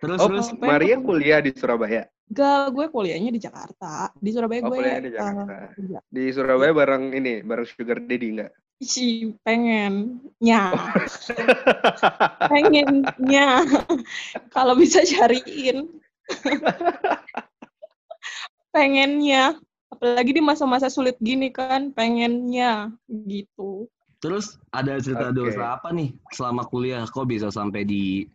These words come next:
Speaker 1: D O gitu? Atau emang D O-nya tuh D O, D O di-, dari kampus atau emang mengundurkan diri aja gitu?
Speaker 2: D O
Speaker 3: Eh,
Speaker 2: ini,
Speaker 3: yang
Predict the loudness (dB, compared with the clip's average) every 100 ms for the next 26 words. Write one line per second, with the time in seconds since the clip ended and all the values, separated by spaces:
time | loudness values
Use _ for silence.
0 | _ -8 -6 -4 -4 -2 -4 -4 -6 -6
1 | -6 -4 -6 -8 _ _ -8 -4 -4 -4
2 | -2 -2 -2 -4 -6 -8 _ _ -6 -4
3 | -4 -2 -2 -4 -6 -6 -4 -6 -6 -8
4 | -8 -6 -4 -4 -2 -2 -4 -4 -4 -2
5 | -4 -4 -4 -4 -6 -12 _ -4 0 4
6 | 4 4 4 2